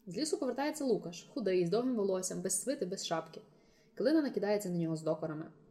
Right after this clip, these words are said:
Лукаш відповідає їй так само, питаючи про дуба, від якого залишився тільки пень. Син Килини просить Лукаша заграти на сопілці. Лукаш починає грати, але з неї доноситься голос мавки. Килина хоче зрубати вербу, але перелесник охоплює вербу вогнем,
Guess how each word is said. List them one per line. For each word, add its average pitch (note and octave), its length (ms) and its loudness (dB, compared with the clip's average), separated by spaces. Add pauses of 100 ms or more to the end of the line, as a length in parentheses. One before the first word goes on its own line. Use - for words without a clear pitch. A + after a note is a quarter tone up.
Лукаш D4 280 -2
відповідає F#3+ 440 0
їй A3+ 60 -4
так F#3+ 180 -6
само, F3 300 -4
питаючи A#3 420 -2
про C4+ 140 -2
дуба, E3 300 2
від D#3 120 -2
якого E3 280 -2
залишився F3 420 -4
тільки G#3 220 -6
пень. D#3 260 -6 (600)
Син G3 220 -2
Килини F3 320 2
просить E3+ 320 0
Лукаша B3 320 -2
заграти F3+ 360 2
на A3+ 80 -4
сопілці. - 480 -6 (560)
Лукаш F#3 200 0
починає D3+ 340 -4
грати, A#3 380 0
але E3 160 2
з D#3 60 -2
неї A3 200 2
доноситься A3 420 -4
голос G3 300 0
мавки. F3 380 -4 (560)
Килина D#4 260 2
хоче G#3 240 0
зрубати E3+ 400 2
вербу, D#3+ 440 -2 (120)
але F3 140 0
перелесник F3 500 0
охоплює G3+ 380 2
вербу D#3+ 260 0
вогнем, E3 380 -2